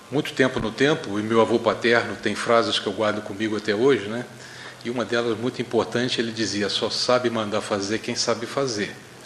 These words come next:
Se a gente não aprender a fazer, nós nunca teremos como guiar, como entender, como entender a importância de fazer o correto.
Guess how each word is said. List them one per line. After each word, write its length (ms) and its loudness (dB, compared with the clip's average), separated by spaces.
Se 240 2
a 80 8
gente 300 2
não 380 8
aprender 680 6
a 40 2
fazer, 520 0
nós 180 -2
nunca 280 0
teremos 500 2
como 340 -4
guiar, 420 2
como 220 -4
entender, 720 2
como 240 0
entender 840 4
a 100 0
importância 760 0
de 80 -4
fazer 300 -2
o 60 -4
correto. 680 -8